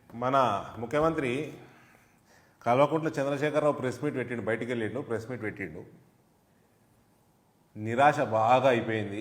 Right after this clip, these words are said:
ఫ్రస్ట్రేషన్లో మాట్లాడిండు, ఇష్టం ఉన్నట్టు భాష వాడిండు.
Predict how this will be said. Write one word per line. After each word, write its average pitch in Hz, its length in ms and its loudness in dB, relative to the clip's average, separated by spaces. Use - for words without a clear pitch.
ఫ్రస్ట్రేషన్లో 113 680 -6
మాట్లాడిండు, 95 540 -6
ఇష్టం 110 260 -6
ఉన్నట్టు 110 380 -4
భాష 110 200 2
వాడిండు. 95 520 -4